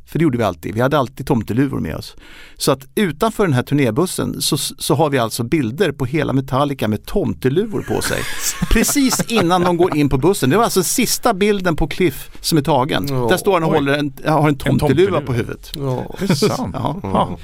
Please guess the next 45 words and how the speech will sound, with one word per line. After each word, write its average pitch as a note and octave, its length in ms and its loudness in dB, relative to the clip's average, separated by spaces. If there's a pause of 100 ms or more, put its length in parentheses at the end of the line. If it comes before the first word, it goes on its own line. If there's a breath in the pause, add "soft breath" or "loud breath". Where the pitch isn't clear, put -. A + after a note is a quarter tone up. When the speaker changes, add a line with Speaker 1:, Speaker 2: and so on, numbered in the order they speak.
(180 loud breath)
Speaker 2:
Men E3 140 2
det G#3 80 4
hände F#3+ 320 2
ju G3+ 80 4
en F#3 60 0
del E3+ 240 2
trettio D#3+ 360 0
år C#3 280 4
efter D#3 320 -2
det G#2 80 0
här. E2 320 0
Speaker 3:
Mm. C3+ 180 4
Speaker 2:
Eh, C3+ 600 2
det C#3 80 2
var D#3 100 4
nämligen C#3+ 300 2
så C#3 100 -2
här B2 240 2
att B2+ 340 -2 (140)
jag D3 400 0
fick - 540 -4
ett C3 400 -2
mail, E3 720 2
eh, - 720 -4
ett B2+ 380 0
märkligt F3 680 0
mail C3 300 2
som B2+ 160 0
jag A2+ 140 4
trodde A2 240 -2
bara A2 280 2
var, G2 160 2
men A2+ 200 -2
det A#2 60 -4
här G2+ 140 -2
är C#3+ 60 0
ju A#2+ 80 0
bara A2 140 0
på A#2+ 120 -8
skämt, E2+ 580 -4 (260 loud breath)
från B2 240 0
någon A2 320 2
som A2+ 200 -2
heter A2+ 320 0 (100)
Eleni E3+ 600 4